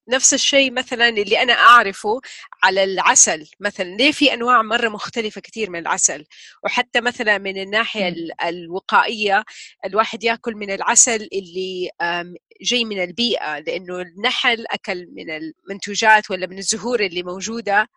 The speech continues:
Speaker 1: في المكان. ففي، في حلقة وصل، ما إحنا منفصلين عن ال-،
Speaker 2: طبعا.
Speaker 1: عن
Speaker 2: طبعا.
Speaker 1: الأكل، فكله بيأثر على بعضه. فهذه يمكن فايدة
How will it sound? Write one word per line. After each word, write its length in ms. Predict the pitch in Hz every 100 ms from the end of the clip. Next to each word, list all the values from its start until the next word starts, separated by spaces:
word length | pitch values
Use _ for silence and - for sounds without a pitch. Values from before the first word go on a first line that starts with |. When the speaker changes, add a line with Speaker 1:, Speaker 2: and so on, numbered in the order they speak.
| _
Speaker 1:
في 140 | -
المكان. 500 | 214 208 - 240 180
ففي، 680 | 170 220 - 302 330 349 359 - _ _ _ _ _ -
في 220 | 320 359
حلقة 460 | - 370 320 226 -
وصل، 460 | 220 247 - 131 123 - - _
ما 100 | 220
إحنا 280 | 233 302 233
منفصلين 920 | 220 202 - 226 - 196 226 240 220
عن 260 | 170 180 170
ال-، 120 | 170
Speaker 2:
طبعا. 380 | 180 180 180 185 - - 196
Speaker 1:
عن 120 | 196
Speaker 2:
طبعا. 140 | 180
Speaker 1:
الأكل، 360 | 180 240 240 202
فكله 600 | 180 226 - 403 339 311
بيأثر 680 | 269 285 - 285 240 214 208 _ 175
على 320 | - 190 180
بعضه. 440 | 240 208 175 170
فهذه 460 | - 202 214 277 254
يمكن 520 | 269 262 277 233 226 _ - _ _ _ -
فايدة 760 | - 254 269 233 214 196 185